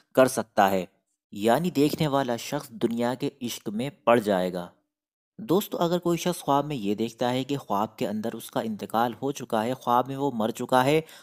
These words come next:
उसका जनाजा रखा है, उसकी डेड बॉडी रखी है चारपाई पर और लोग आसपास में उसके रो रहे हैं, नोहागिरी कर रहे हैं, चीखो पुकार हो रही है, उसके जनाजे को, उसके शव या डेड बॉडी को चारपाई से उठा लिया गया है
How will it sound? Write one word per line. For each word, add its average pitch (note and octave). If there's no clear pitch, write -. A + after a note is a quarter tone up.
उसका D3
जनाजा A2
रखा C3
है, C3+
उसकी C#3
डेड G#2+
बॉडी B2+
रखी A#2+
है C#3
चारपाई C3+
पर D3
और D3
लोग D#3+
आसपास C3+
में D3+
उसके D3
रो A2+
रहे B2
हैं, C3+
नोहागिरी D3
कर C3
रहे A#2+
हैं, C#3
चीखो D3+
पुकार C#3
हो D3
रही B2
है, C#3+
उसके C#3+
जनाजे A#2
को, D#3
उसके D#3
शव D3
या D#3+
डेड B2
बॉडी C3+
को D#3
चारपाई A#2
से -
उठा C3
लिया C#3+
गया A#2
है D3